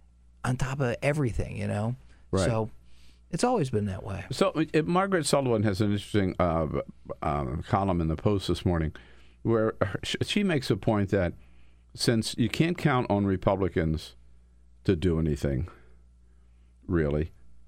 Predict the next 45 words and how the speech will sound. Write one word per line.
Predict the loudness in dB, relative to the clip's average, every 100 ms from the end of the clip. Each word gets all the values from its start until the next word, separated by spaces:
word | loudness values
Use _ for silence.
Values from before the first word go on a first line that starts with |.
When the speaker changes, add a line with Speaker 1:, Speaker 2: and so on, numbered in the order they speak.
| 0
Speaker 2:
um, | 2 4 2 2 2 2 2 0 -2 -6 -20 -20 -20 -20 -20 -20 -20 -20 -20 _ -6
that | 2 2 4 0 -4 -2
it's | 2 2
up | 2
to | 0
the | 2
media | 2 2 0 -4 -12 -20 -20 -20 -20 -20 -20 -20 -20 -20 -20 -20 -20 -20 -6
to | -4
keep | 0 -2 0
the | -4
pressure | 0 -2 0 -2 -2
on. | -4 -8 -20 -2
What | 0
is | 0 0
the | 0
role | 2 2 2
of | 0
the |
media | 2 2 2 0 0
vis-a-vis, | 0 0 0 0 0 0 0
uh, | 0 -2 -2 -2
a | -2 0
Donald | -2 -2 -4
Trump | -2 -2 -2
who | -2 0 -2 -6 -18 -20 -12
c-, | -12 -6
cannot, | -2 0 0 0
could | 0
not | 0 0
tell | 0 0
the | 0
truth | 0 -2 -2
if | -4
he | -4
tried? | 0 0 0 -4 -10 -20 -20 -8
Speaker 1:
You | -4 -2
say | -2 0
he's | -2 -2
not | -2 -2
telling | -4 -4 -6
the | -8
truth, | -6 -4 -2 -2
and | -2
I | -2
think, | -2 -4 -4 -8